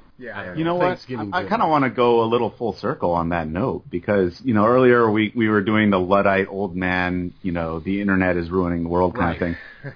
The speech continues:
Speaker 3: Um, <laughs> well, uh, you know, when I, when I, I have often kind of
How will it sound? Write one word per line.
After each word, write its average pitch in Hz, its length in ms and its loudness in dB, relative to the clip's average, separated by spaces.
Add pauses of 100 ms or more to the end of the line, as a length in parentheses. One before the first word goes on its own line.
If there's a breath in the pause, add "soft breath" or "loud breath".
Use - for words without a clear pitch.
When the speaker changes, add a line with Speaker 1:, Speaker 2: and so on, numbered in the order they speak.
Speaker 3:
Um, 123 500 2
<laughs> - 500 -6
well, 156 220 2
uh, 175 160 -8
you 196 220 0
know, 147 140 4
when 147 120 2
I, 156 100 -2
when 160 180 -8 (380)
I, 160 280 0
I 156 140 2
have 151 120 0
often 156 560 -2
kind 139 180 -2
of 104 60 -4